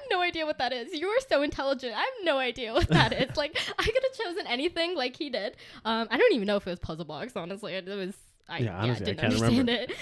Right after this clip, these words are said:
Speaker 1: <laughs> Um,
Speaker 2: I, I can't put my mind on it. I don't
Speaker 1: he
Speaker 2: know.
Speaker 1: is, he's just way too smart for me. <laughs> Um,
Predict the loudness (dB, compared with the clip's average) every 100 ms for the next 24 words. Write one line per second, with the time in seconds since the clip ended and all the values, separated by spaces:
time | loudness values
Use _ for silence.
0 | -6 -4 0 0 2 2 0 2 2 4
1 | 4 6 6 4 2 2 2 2 2 0
2 | -4 -4 0 0 0 -4 -6 -8 -10 -8
3 | -10 -10 -10 -4 -2 0 2 2 0 -2
4 | 0 4 6 4 2 -4